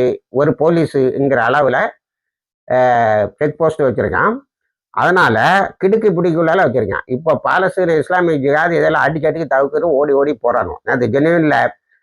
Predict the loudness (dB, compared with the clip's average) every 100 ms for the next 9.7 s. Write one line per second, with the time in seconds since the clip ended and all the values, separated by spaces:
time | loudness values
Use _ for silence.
0 | _ _ -2 0 0 0 0 -2 -4 -8
1 | _ _ _ _ -6 0 2 2 0 0
2 | 0 0 -2 -4 0 0 0 -2 -2 -6
3 | -8 _ _ _ _ -4 0 2 2 0
4 | 0 0 0 0 0 0 0 0 0 0
5 | -2 -4 -10 -12 -6 -2 0 0 0 0
6 | 0 0 0 0 -2 -4 _ _ _ _
7 | -6 -2 0 2 2 2 2 2 0 -2
8 | -4 -2 -2 -2 0 0 0 -2 -2 -2
9 | -4 -8 -4 -2 0 0